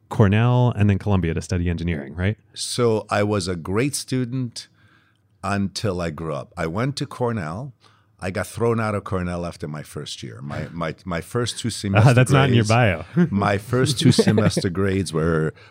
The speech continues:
Speaker 2: one three four and one two two, which is not easy to do. I, I, I did not see half of my professors because I just never went to class.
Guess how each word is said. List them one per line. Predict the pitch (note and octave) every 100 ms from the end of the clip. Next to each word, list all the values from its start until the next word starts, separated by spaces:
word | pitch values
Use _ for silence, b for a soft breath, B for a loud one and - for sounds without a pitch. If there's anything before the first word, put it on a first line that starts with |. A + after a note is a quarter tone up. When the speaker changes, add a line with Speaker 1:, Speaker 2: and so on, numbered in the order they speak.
| b
Speaker 2:
one | E2 G#2+ A#2
three | - G2
four | F2+ - F#2 F2+ F2
and | D#2+ D2+
one | D#2+ E2+
two | E2+ F2+ D2
two, | - - - _ b b b b b E2
which | F2+ G#2
is | F#2
not | A2+ B2
easy | A2+ F#2+ G2
to | E2
do. | C#2+ B1+ -
I, | F#2+ G#2+ -
I, | - G2+ G4+ - - A2+
I | B2+
did | A2 F#2
not | A2 A2+
see | - A2 G#2+ G2+ G2 B B
half | - A2+ A2 G#2 -
of | G2
my | F2+ F2+
professors | - F2 - F2+ - D2 C2+
because | D2+ D2
I | F#2
just | F#2 E2
never | E2 D#2+
went | C#2+ C#2
to | -
class. | - C#2 G#1+ - -